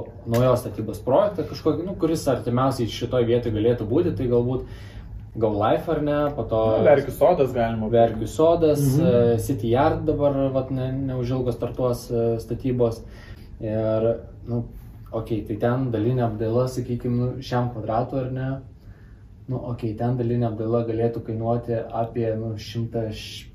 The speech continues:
Speaker 1: penkiasdešimt, šimtą šešiasdešimt tūkstančių eurų. A, plius įsirengti, sakykim, nu, okei, jeigu ten labai prabangiai darys ir panašiai, tai įsirengti atsieis, nu, žmogui ten, sakykim, tūkstantis eurų į kvadratą.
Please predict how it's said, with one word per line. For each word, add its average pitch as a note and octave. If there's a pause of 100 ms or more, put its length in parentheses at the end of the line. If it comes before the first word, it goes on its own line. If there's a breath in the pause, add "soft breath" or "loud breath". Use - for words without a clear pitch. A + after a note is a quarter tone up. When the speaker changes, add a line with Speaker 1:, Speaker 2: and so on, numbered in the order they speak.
Speaker 1:
penkiasdešimt, A2+
šimtą A#2
šešiasdešimt A2
tūkstančių G#2
eurų. B2+ (560 loud breath)
A, G#2+
plius B2+
įsirengti, A#2+
sakykim, A2+
nu, A2 (400)
okei, G#2
jeigu G2+
ten G2
labai G#2
prabangiai G#2+
darys A#2
ir A2
panašiai, G2+
tai A2
įsirengti A2+
atsieis, G#2+
nu, G#2+
žmogui G#2
ten, G2+
sakykim, G#2+
tūkstantis G#2
eurų G#2
į -
kvadratą. G2+